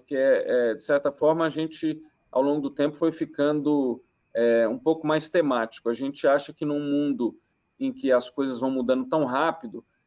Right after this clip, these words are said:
é, você tá apoiado no que eu chamo de teses de investimentos seculares, né, que tão, de certa forma, é, é como se você tivesse, assim, na minha analogia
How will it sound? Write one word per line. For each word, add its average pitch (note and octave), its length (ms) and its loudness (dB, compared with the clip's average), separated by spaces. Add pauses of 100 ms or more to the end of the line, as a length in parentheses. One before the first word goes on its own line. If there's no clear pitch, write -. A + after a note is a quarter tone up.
(180)
é, B2+ 240 6
você C#3 400 -4
tá E3 260 2
apoiado C3 760 2
no C3 140 -10
que B2 100 -10
eu C3 60 -2
chamo B2+ 300 -8
de A#2+ 160 -12
teses C3+ 480 2
de B2+ 100 -10
investimentos B2 500 -10
seculares, C3+ 800 0
né, B2 160 -4
que - 140 -20
tão, C3 240 -6
de B2+ 100 -12
certa B2+ 280 -4
forma, C3 420 0 (400)
é, A#2+ 360 2
é - 20 0
como C#3 240 -4
se - 100 -16
você C3+ 240 -6
tivesse, C3+ 320 0
assim, B2 160 -12
na C3+ 140 -2
minha C3+ 180 0
analogia C3+ 680 0